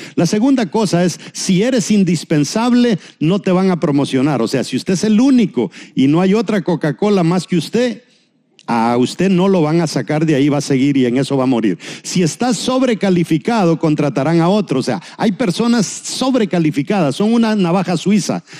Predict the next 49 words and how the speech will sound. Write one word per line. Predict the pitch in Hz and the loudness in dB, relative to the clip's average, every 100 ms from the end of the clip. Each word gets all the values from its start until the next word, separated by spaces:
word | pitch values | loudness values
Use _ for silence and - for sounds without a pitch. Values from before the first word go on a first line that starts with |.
| - - | -20 -8
saben | 202 233 233 | -2 0 2
hacer | 190 226 214 | 2 0 2
mil | 208 240 277 214 | 4 4 4 2
cosas | - 240 - 135 | 0 0 0 0
y | 131 | 0
cuando | 139 147 151 | 0 2 2
van | 185 | 2
a | 202 | 0
aplicar | 175 175 202 170 | 0 -2 -2 -2
por | 160 | -2
trabajo | 170 196 165 143 | 0 0 0 0
ponen | 175 202 175 | 0 2 0
todo | 151 208 196 220 | 0 0 2 0
eso | - 143 - - | 0 -2 -4 -4
en | 151 | 0
su | 147 156 | 2 2
resumen | 147 139 151 190 | 0 2 2 2
y | 190 | 2
dicen, | 156 165 | 2 2
"No, | 202 190 | 2 2
no, | 175 165 | 2 2
no, | 160 160 | 2 2
usted | 151 - 180 | 0 0 0
es | |
mucho | 165 190 151 | 2 0 -2
para | 139 120 | -2 -2
nosotros". | 117 104 143 - 95 - _ - - _ _ - | 0 0 -2 -2 -8 -10 _ -20 -20 _ _ -12
¿Sabe | - 160 175 | -4 0 0
qué | 180 | 0
quiere | 165 185 175 | 0 0 0
decir | 147 175 | 2 0
eso? | 214 - 101 - _ - | 0 -2 -4 -6 _ -4
Usted | 123 - 160 | -4 -2 -2
fue | - 165 | 0 0
a | |
buscar | 156 - 156 151 | 0 -2 -4 -2
trabajo | 147 143 143 151 | -2 0 0 0
en | 147 | 2
el | |
lugar | 127 117 127 | 2 2 0
equivocado. | 123 120 98 87 185 160 - _ _ _ _ _ _ - | 0 0 -2 -2 -2 -2 -6 _ _ _ _ _ _ -8
O | 110 | -4
sea, | 143 | 0
dicen, | 127 107 156 | 0 0 2
"No, | 208 | 2
es | 139 | 2
demasiado | 127 135 117 151 175 160 | 0 0 0 0 0 0
para | 113 107 | -2 -2
nosotros. | 104 - 147 131 95 | -2 -2 -4 -4 -10